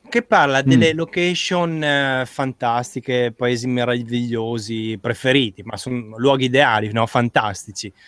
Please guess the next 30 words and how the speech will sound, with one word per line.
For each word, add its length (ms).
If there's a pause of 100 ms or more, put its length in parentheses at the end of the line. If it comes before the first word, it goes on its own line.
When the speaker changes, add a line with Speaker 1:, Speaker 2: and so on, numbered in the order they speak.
(200)
Speaker 1:
dove 280
uno 680
piacerebbe 500
vivere. 460 (760)
E 100
allora 320
ti 140
dico, 260
ti 140
faccio 320
l'elenco. 520
Allora, 300
potresti 480
vivere 440 (400)
nella 240
contea 460
della 300
Terra 280
di 120
Mezzo 720
insieme 420
agli 100
altri 280
Hobbit, 580 (680)
eh, 300
sul 220
pianeta 380
Pandora 680
di 160
Avatar, 680